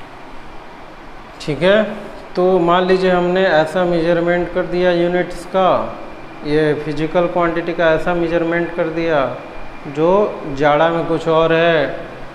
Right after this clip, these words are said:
ठंडा में कुछ और है, दो बजे कुछ और है, रात में नौ बजे कुछ और है,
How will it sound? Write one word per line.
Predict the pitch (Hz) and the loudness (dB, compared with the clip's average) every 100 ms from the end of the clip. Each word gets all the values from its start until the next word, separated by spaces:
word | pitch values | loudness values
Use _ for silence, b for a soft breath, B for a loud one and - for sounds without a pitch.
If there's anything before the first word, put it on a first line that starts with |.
| - - | -8 -2
ठंडा | 139 143 160 | 0 2 2
में | 160 151 | 2 0
कुछ | 160 165 | -2 2
और | 160 156 | 2 4
है, | 160 165 143 127 | 4 4 2 4
दो | 151 | 4
बजे | 151 147 | 4 2
कुछ | 156 160 151 | 2 -2 0
और | 160 156 | 2 2
है, | 156 151 | 2 2
रात | 143 139 139 | 2 2 0
में | 151 | 0
नौ | 147 151 | 2 2
बजे | 151 151 | 2 0
कुछ | 147 147 | -4 -2
और | 156 151 | 0 0
है, | 147 | -2